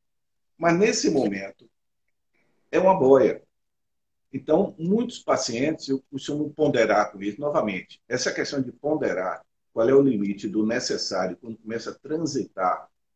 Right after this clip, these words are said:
pro, pro aquilo que seja prejudicial, é muito tênue e muito difícil. Para pessoas extremamente ansiosas,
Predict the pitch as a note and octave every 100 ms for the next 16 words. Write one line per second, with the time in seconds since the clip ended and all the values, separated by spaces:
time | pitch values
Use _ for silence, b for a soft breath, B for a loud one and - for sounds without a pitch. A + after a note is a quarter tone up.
0 | _ G2+ G2+ F#2+ F2 _ - G2+ G2 G2
1 | F#2 F2+ F2 E2 _ _ _ _ _ _
2 | _ _ - - - A2+ G#2 - G#2+ G#2
3 | - G2+ G2 F#2 - - F2 G#2+ B2+ -
4 | _ - B2 F3+ - - - A2 A#2 C#3
5 | B2 B2 D3+ D#3 E3+ D#3+ G#2+ G#2+ - -
6 | _ _ _ _ _ _ _ G#3 G#3+ C4
7 | - C#3 G#2+ G#2+ - - G3+ F3+ B2+ A#2+
8 | A#2+ - - E2+ A#2 C#3+ - - -